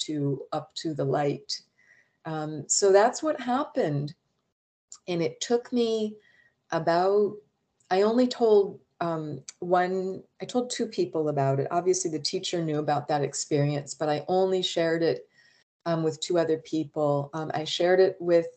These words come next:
um, a wonderful friend who had referred me to the spiritual teacher because I knew she'd had a very similar experience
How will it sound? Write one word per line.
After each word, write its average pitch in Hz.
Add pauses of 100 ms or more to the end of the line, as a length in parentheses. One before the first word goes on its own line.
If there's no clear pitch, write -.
(200)
um, 165
a 160
wonderful 170
friend 165 (600)
who 170
had 156
referred 180
me 175
to 170
the 156
spiritual 151
teacher 156
because 147
I 156
knew 156
she'd 165
had 151
a 147
very 147
similar 151
experience 143